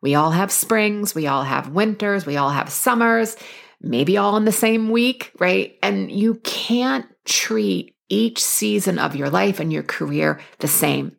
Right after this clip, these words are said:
because things do end. So I'm gonna ask you,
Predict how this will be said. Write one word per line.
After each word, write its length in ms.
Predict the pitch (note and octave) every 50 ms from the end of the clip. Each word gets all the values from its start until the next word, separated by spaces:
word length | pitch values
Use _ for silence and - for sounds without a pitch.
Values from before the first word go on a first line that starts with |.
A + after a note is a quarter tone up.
| _ _ _ -
because 400 | - - - - - F#3 F3+ -
things 420 | - - G#3 F#3+ F#3 F3+ F3+ F3+
do 500 | - _ - E3 D#3+ D#3+ D#3+ D3 D3 - _ -
end. 380 | C#3 B2+ - - - - - - _ _ _ _ _ _ _ _ _ _ _ _ _ _ - - -
So 180 | - - A3
I'm 120 | G#3+ G3+ G3
gonna 160 | A3+ A3+ -
ask 340 | - F#3 F#3+ G3 F#3+ - -
you, 220 | - - - -